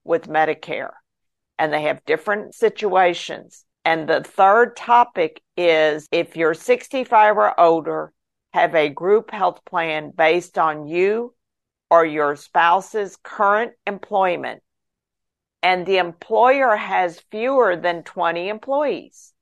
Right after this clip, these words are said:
We have a lot of self-employed people that have group insurance for their employees. Then what happens? Medicare pays first. And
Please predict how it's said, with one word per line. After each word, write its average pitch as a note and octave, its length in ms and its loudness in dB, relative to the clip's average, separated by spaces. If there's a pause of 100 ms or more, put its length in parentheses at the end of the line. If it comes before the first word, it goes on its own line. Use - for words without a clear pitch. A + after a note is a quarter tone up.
(140)
We C#3+ 80 -6
have D#3 100 -4
a D#3 60 -2
lot D#3 260 2
of F#3 140 -4
self-employed G3 840 -2
people B3+ 540 -8 (540)
that D#3+ 100 2
have D#3+ 220 0
group F3+ 300 -2
insurance A3 680 -8
for D#3+ 140 -2
their D3+ 480 -2
employees. F#3 960 -2
Then F3 320 -2
what E3+ 180 2
happens? G3+ 720 -6 (640)
Medicare F3+ 680 -2
pays F3 380 -6
first. - 680 -4 (760)
And E3+ 360 0